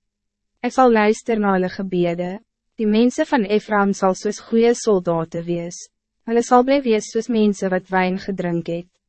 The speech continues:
Hulle kinders sal sien wat ek gedoen het, en hulle sal ook bly wees. Ek sal vir die mense van Ephraim vluit om hulle te roep en ek sal hulle by mekaar maak. Ja, ek sal hulle red, en hulle sal weer so baie wees soos voorheen.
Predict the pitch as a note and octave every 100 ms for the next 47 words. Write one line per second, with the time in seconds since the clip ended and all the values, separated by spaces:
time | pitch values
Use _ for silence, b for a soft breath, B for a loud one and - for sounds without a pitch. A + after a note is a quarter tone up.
0 | _ _ - A#3 B3 B3+ B3+ C4+ - B3
1 | - B3 A#3 A3 A3+ A3 - G#3 G3+ F#3+
2 | F3+ F3 _ _ - G3 G3+ G#3 G#3 G#3
3 | G#3+ G#3 F#3+ F#3 F3 E3+ E3 F3 - _
4 | _ _ _ _ _ _ B3 B3 C4 B3
5 | A#3+ A3 G3+ G#3 A3 - B3+ A3 G#3+ G#3+
6 | A3 A3+ G#3+ G3 G3 - F3 F3 - F#3
7 | F3 F3+ F3+ E3+ F#3+ G3 G#3 G#3 G#3 G3+
8 | G3+ G3+ G3 G3 F3+ F#3 F#3+ - F#3 F#3
9 | F3+ F3 F3 _ _ _ _ _ _ _
10 | - A3 A3 G#3 G3 A3 _ - A#3 -
11 | A3 G3 F#3 F#3 F#3+ F#3+ _ _ _ _
12 | G3+ G3 G3 - G#3 G3 G3 G3+ G#3+ F#3+
13 | G3 G3+ A3 A3+ F#3 F3+ - G#3 - F#3
14 | F3 E3 E3 E3+